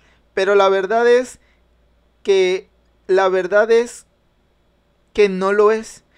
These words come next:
Nada es completamente nuevo. Ninguno de nosotros recuerda lo que sucedió en el pasado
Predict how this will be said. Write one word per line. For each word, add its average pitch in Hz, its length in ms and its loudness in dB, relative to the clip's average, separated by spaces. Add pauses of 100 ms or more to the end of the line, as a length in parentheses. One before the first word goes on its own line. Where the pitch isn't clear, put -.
(280)
Nada 226 560 -2
es 214 160 -6
completamente 196 960 -4
nuevo. 156 400 -6 (480)
Ninguno 196 640 -4
de 254 120 -2
nosotros 233 760 -4
recuerda 202 560 -2
lo 208 260 0
que 208 160 -4
sucedió 214 580 -4
en 285 120 -6
el 311 100 -4
pasado 202 640 -4